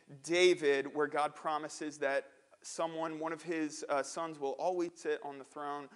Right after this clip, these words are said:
forever. And who is that? Jesus. All right. Each of these covenants pointed forward to a coming covenant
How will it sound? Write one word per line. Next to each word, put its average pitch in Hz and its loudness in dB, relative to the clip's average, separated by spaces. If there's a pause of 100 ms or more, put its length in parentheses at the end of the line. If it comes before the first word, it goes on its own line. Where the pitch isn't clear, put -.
(180)
forever. 143 2
And 139 -12
who 165 2
is 175 2
that? 240 10 (760)
Jesus. 202 2 (720)
All 147 10
right. 139 8 (520)
Each 214 -2
of 240 -2
these 226 -4
covenants 175 0
pointed 214 -6
forward 220 8 (720)
to 208 2
a 175 2
coming 233 -2
covenant 180 0